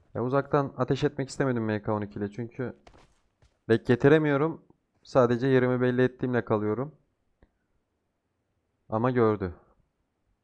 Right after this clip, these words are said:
Gösterdim çünkü. Evet, iki taşın arasında.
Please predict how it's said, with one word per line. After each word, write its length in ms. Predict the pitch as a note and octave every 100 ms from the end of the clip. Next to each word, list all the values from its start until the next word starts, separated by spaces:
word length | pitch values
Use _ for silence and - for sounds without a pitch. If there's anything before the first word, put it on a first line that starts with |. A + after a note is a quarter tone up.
| _ _ _ -
Gösterdim 560 | F#2 - F#2+ F#2 F#2
çünkü. 420 | F2 F2+ - E2+ E2 _ _ _ _ _ _ _ _ _
Evet, 220 | F2 E2 -
iki 180 | -
taşın 260 | G2 F#2 F#2+
arasında. 680 | F2+ F2+ - F#2 G2+ G#2+